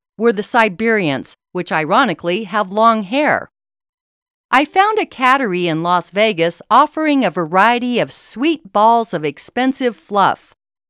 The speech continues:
I was a little surprised to learn the cat house had stipulations of its own. For starters, I had to fill out a lengthy application which required that I submit no less than three references which they actually called.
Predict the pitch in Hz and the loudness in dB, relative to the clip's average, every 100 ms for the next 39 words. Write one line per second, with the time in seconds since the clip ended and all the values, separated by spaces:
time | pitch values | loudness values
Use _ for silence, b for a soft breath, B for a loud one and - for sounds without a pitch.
0 | _ _ _ _ 214 226 202 202 185 285 | _ _ _ _ 0 0 0 -2 -2 0
1 | 339 - - 170 - 277 320 254 - 165 | 0 -2 -6 -8 -2 2 2 0 -6 -8
2 | 165 233 233 151 170 _ - 208 - 381 | -2 0 0 0 -4 _ -8 -8 -2 -2
3 | 403 233 175 190 - 196 - - 277 269 | 0 2 2 2 -2 -4 -4 -6 -6 -4
4 | 208 220 240 262 247 240 226 - 247 269 | -2 0 0 -2 -2 -2 -4 0 2 2
5 | 147 107 - _ _ _ _ _ - 214 | 0 -4 -12 _ _ _ _ _ -4 -4
6 | - 262 269 196 151 202 - _ - 240 | 0 4 4 4 0 -4 -10 _ 0 2
7 | 262 269 214 - 240 233 233 208 156 160 | 2 -2 -2 -6 -2 0 2 2 -2 -2
8 | 202 302 302 247 214 208 156 - 269 302 | -2 -2 -2 0 0 0 -6 -4 -4 -4
9 | - 147 - - 269 - 285 277 - 330 | -4 -6 -6 -6 -6 -4 -6 -4 0 2
10 | 370 285 220 196 202 214 - 190 214 208 | 2 -2 0 2 2 0 -4 -4 -2 -2
11 | - 175 226 320 254 254 254 - 202 165 | -2 -2 2 2 4 2 2 -4 -6 -6
12 | - 269 302 233 180 269 226 156 - 160 | -8 -2 -2 0 0 0 0 -4 -2 -4
13 | 175 - 175 208 - 226 196 190 226 - | -4 -10 -6 -6 -4 -4 -2 0 0 0
14 | 240 208 165 - 247 262 156 101 | -4 -4 -4 -2 2 4 4 0